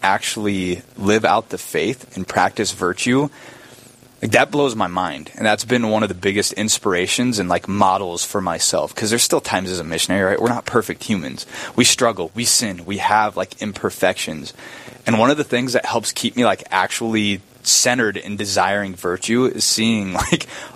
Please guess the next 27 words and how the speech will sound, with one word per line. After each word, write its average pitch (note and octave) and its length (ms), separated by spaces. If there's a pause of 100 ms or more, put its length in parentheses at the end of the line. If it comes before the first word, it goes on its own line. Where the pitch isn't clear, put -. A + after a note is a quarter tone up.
(100)
all B2 160
these A2+ 240
young G#2 260
souls G2+ 400
coming F2+ 340
in F2 280 (100)
and F#2+ 180
giving G2 300
their E2+ 140
heart - 260
to - 80
Christ. - 580 (160)
Um, F#2 360 (640)
and C#3 120
just A3 180
the - 120
honesty C3 440
and B2 100
the G2 40
depth F#2+ 340
of G#2 120
relationship F#2 600
that - 140
happens F2 420
on E2 180
mission, D#2+ 300
right? F2 300